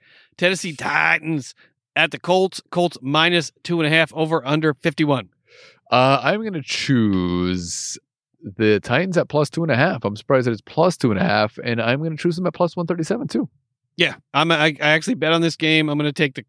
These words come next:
Speaker 1: the Tit-, Tit-, the, the Titans to win at one, plus one thirty-seven. And, you know, if you need a little bit of juice there, take plus one or two point five. Uh, Rams minus sixteen and a half over the Texans, over under forty-six point five.
Speaker 2: I will take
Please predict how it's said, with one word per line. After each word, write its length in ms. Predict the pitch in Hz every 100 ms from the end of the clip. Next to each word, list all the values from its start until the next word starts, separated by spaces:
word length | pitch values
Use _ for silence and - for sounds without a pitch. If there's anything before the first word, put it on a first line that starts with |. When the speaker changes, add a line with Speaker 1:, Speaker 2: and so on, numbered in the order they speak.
| -
Speaker 1:
the 320 | 131 127 120
Tit-, 240 | - 156 -
Tit-, 220 | 165 170
the, 220 | 135 135 - _
the 80 | 135
Titans 280 | 185 180 165
to 80 | 151
win 200 | 160 156
at 100 | 139
one, 280 | 156 165 - _
plus 260 | - 160
one 200 | 135 156
thirty-seven. 640 | 151 151 143 160 160 160 147 _ _ _ _ 147
And, 300 | 143 139 139 -
you 100 | 135
know, 80 | 123
if 120 | -
you 80 | 139
need 160 | 147
a 60 | 147
little 140 | 147
bit 120 | 143
of 80 | 135
juice 240 | 127 151 147
there, 140 | 151
take 200 | 135 139
plus 200 | 139 131
one 240 | 139 131 131 _ _ _
or 120 | 127
two 140 | 120 156
point 180 | 143 127
five. 380 | 160 160 156 156 _ _ _ _
Uh, 220 | 139 147 139
Rams 500 | 127 160 185 202 180 147
minus 400 | 151 165 180 -
sixteen 460 | - 175 - 180
and 80 | 170
a 40 | 147
half 300 | 160 165 -
over 200 | 151 143
the 100 | 131
Texans, 680 | 120 - 185 196 214 220 180
over 200 | 170 165
under 120 | 151
forty-six 380 | - 165 143 143
point 180 | 139 127
five. 160 | 95 - _ - - - - _ -
Speaker 2:
I 200 | 117 156
will 200 | 151 156
take 540 | 139 131 113 - -